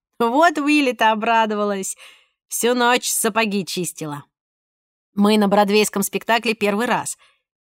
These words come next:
И какой это был спектакль! Уилли сама из Оклахомы, и так ее взбудоражило, что она каждый раз, как на сцене скажет «Оклахома», вскакивала и орала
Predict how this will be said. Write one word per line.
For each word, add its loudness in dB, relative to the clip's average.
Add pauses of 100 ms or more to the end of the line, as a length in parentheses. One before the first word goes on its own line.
(120)
И -4
какой 0
это 0
был -2
спектакль! -6 (600)
Уилли 2
сама 0
из 0
Оклахомы, -2 (220)
и 0
так 0
ее 2
взбудоражило, 2
что 0
она 0
каждый 2
раз, 2
как -4
на 2
сцене -2
скажет 0
«Оклахома», 2 (220)
вскакивала 2
и 4
орала 2